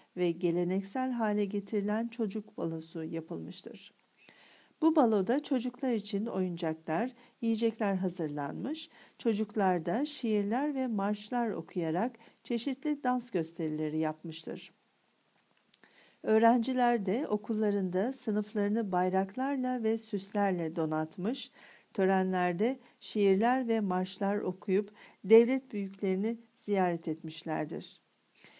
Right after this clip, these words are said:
Himaye-i Etfal Cemiyeti sadece Ankara'da değil, diğer illerde de benzer programlar düzenlemiştir. Atatürk'ün Çocuk Bayramı'nda çocuklara armağanları.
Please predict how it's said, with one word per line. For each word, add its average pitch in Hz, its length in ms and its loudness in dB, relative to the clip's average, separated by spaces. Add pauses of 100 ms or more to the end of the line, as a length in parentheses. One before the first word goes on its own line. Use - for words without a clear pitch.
(280)
Himaye-i 277 580 2
Etfal 226 500 0
Cemiyeti 165 680 -2
sadece 220 600 2
Ankara'da 170 800 0
değil, 190 400 0 (300)
diğer 262 280 4
illerde 233 560 0
de 233 240 0
benzer 202 460 0
programlar 175 800 0
düzenlemiştir. 156 1040 -8 (1600)
Atatürk'ün 320 640 4
Çocuk 269 400 -2
Bayramı'nda 185 680 2
çocuklara 196 640 0
armağanları. 160 800 0